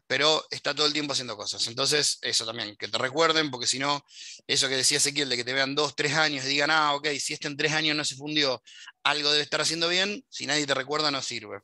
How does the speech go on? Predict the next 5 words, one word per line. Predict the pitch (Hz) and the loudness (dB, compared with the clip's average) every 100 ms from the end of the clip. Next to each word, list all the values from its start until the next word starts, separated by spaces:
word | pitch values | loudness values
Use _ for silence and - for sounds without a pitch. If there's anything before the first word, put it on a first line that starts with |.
| _ _ _ _ _ _ _ _ - - - - | _ _ _ _ _ _ _ _ -18 -18 -20 -12
Una | - 151 | 0 6
vez | 151 160 | 8 6
Bester | 156 147 135 | 4 2 2
Vaca, | 147 135 - 143 135 123 | 4 4 4 4 4 4
el | 117 | 0